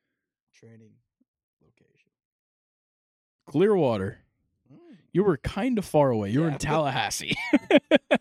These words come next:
Speaker 2: <laughs> Considering a majority of the, uh, that's, like, right by Tampa.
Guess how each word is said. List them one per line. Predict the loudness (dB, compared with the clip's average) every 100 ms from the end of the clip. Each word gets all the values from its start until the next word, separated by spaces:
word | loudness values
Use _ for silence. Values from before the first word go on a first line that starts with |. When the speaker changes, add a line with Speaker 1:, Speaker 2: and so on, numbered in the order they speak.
| _
Speaker 2:
<laughs> | -6 -4 -6 -6 -10 -6 -8 -10 _ _ -20 _
Considering | -8 -4 -2 -2 -2 -4 -6
a |
majority | -6 -6 -2 -2 0 0 -2
of | -4 -4
the, | -2 0 0
uh, | 0 -2 -4 -10 _ _ _ _ _ _ _ -8
that's, | -4 -2
like, | 0
right | 0 0
by | -2
Tampa. | -4 -6 -6 -6 -12